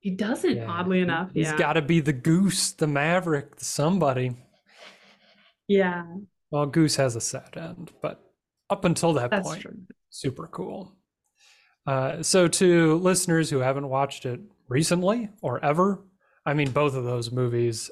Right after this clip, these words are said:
Speaker 2: are well, well worth your time. There's not any wokey crap.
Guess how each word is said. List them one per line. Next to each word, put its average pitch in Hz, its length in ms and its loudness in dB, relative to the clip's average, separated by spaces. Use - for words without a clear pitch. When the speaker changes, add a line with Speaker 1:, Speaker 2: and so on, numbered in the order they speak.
Speaker 2:
are 131 240 0
well, 117 680 -2
well 117 300 -2
worth 117 300 -4
your 127 160 -4
time. 117 540 -8
There's 127 300 -4
not 123 420 0
any 123 240 -2
wokey 117 500 -2
crap. 117 560 -6